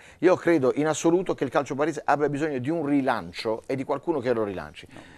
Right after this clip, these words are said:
Speaker 1: Fermo restando che il ciclo è durato trenta e passa anni, credo che davvero, voglio dire,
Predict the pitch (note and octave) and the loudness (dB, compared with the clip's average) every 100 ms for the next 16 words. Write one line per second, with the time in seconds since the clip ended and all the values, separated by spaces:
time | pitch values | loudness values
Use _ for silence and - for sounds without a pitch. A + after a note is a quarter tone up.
0 | - - A#3 F#3 D3+ - B2 F#2+ F#2 - | -20 2 4 6 4 4 2 0 -4 -2
1 | C3 - C#3+ C#3 - - - F#2 D2+ - | -2 -2 -6 -4 -4 -6 -6 -6 -6 -4
2 | G#2+ B2 A#2 G2 B2+ A#2 G#2 - G2+ - | 0 2 0 0 -4 -2 -4 -4 -4 -4
3 | F#2 F2+ G2+ C3 - G#2+ F#2+ A2+ G2 - | -4 -4 -6 -6 -2 -2 -2 -4 -6 -8
4 | _ G#2+ G#2 C#3 A2 - - _ G1+ - | _ 0 2 4 2 0 -8 _ -20 -20
5 | - - E2+ C#2+ G#2 G2 B2 A2 G2 | -20 -20 -16 -8 -6 -2 -2 -2 -4